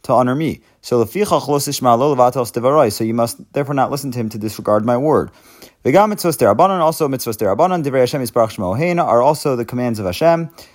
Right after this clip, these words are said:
Um, D'chsiv, as the pasuk says, lo sasor v'goymer, you shall not turn aside, et cetera. Amar lo aviv, if your father told you, shali daber im ploni v'shalo yimchol loy, uh, if he told, if he told you not, not to speak with us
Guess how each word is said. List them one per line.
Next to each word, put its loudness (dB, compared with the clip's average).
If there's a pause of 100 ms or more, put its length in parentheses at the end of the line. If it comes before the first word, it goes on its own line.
(300)
Um, 2 (960)
D'chsiv, 0
as 0
the -8
pasuk -6
says, 2
lo 0
sasor 0 (380)
v'goymer, 0
you -2
shall -6
not 2
turn -4 (120)
aside, 2
et -8
cetera. 0 (440)
Amar 4
lo 4
aviv, 2
if -6
your -8
father 2
told -4
you, -2 (160)
shali -2
daber 2
im -4
ploni -2
v'shalo -2
yimchol 0
loy, 0 (300)
uh, 4 (120)
if -6
he -6
told, 2
if -6
he -6
told 0
you -2
not, -4 (120)
not 0
to -8
speak -6
with -4
us -6